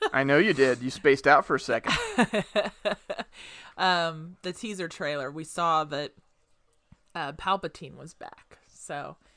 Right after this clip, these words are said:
Speaker 1: it's gonna be interesting.
Speaker 2: I, I love the image of those Imperial class Star Destroyers coming out of the, out of the
Speaker 1: Yeah,
Speaker 2: water, it
Speaker 1: that's
Speaker 2: looks
Speaker 1: pretty
Speaker 2: like.
Speaker 1: cool. It, it was very epic. There were even some sort of, like,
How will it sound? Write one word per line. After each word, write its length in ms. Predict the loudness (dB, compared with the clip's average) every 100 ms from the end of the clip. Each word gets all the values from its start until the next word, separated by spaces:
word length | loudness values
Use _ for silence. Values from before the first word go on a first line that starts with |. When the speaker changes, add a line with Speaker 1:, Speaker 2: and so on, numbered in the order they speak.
| _ _ _ _
Speaker 1:
it's 80 | -16
gonna 180 | -10 -8
be 220 | -8 -10
interesting. 640 | -12 -12 -14 -12 -14 0 4
Speaker 2:
I, 80 |
I 160 | 8 8
love 340 | 10 10 8
the 120 | 6 -2
image 440 | 0 -2 -4 -2
of 260 | 4 4 4
those 560 | 0 0 0 -6 -12 -16 _ _ -4
Imperial 480 | -4 2 2 4 0
class 600 | 2 4 4 0 -12 -16
Star 300 | -8 -2 0
Destroyers 400 | -2 -4 -4 -4
coming 340 | -2 -4 -2
out 160 | -2 -2
of 200 | -4 -10
the, 200 | -10 -10 -12 _ _ _ _ _
out 140 | 0 0
of 100 | 0
the 80 | 0
Speaker 1:
Yeah, 160 | 4 6
Speaker 2:
water, 120 | 6
it 20 |
Speaker 1:
that's 160 | 6 4
Speaker 2:
looks 160 | 2 2
Speaker 1:
pretty 180 | 6
Speaker 2:
like. 100 | 6 4
Speaker 1:
cool. 340 | 0 2 2
It, 320 | 2 -2 -4
it 80 | -6
was 160 | -10 -8
very 420 | -4 -2 -2 -4
epic. 580 | -4 -6 -6 -6 -6 -6
There 120 | 0
were 80 | 0
even 380 | 0 -6 -8 -12
some 280 | -8 -8 -6
sort 260 | -4 -2
of, 240 | 0 -2 -4
like, 400 | -4 -4 -6